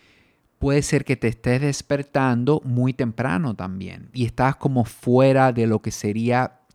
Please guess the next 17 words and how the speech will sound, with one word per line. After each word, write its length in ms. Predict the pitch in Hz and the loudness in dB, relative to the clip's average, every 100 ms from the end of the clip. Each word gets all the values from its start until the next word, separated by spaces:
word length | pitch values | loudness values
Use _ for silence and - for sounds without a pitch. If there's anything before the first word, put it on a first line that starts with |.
| _ | _
tu 140 | - 113 | -8 -8
tiempo, 600 | - 113 120 101 - 90 | -4 0 0 0 -4 -8
tu 160 | 101 | -8
ritmo 460 | 87 123 127 117 107 | -6 -4 -4 -6 -6
circadiano. 800 | - 98 - 95 98 92 101 95 - | -6 -10 -8 -8 -6 -8 -10 -12 -12
Entonces, 500 | 110 131 - 147 - _ _ _ _ _ _ _ - | -8 -8 -8 -12 -14 _ _ _ _ _ _ _ -6
aquí 380 | 123 - 170 156 | -6 -2 4 4
es 100 | 131 | 4
muy 300 | 131 147 160 | 2 2 2
importante 640 | 156 - 113 98 95 104 - _ _ _ _ _ _ _ _ _ _ - | -2 -6 -6 -6 -8 -12 -14 _ _ _ _ _ _ _ _ _ _ -6
que 140 | - 127 | -4 -2
tú 200 | 160 156 | -2 -2
conozcas 920 | 160 139 139 175 160 - - 104 - | -2 0 0 0 -2 -8 -10 -10 -6
cuál 240 | - 131 | 0 2
es 180 | 139 - | 2 0
tu 160 | - 131 | -4 -2
cronotipo. 1120 | 131 120 120 110 101 - 113 107 - 78 | 2 2 2 0 -4 -6 -6 -6 -10 -18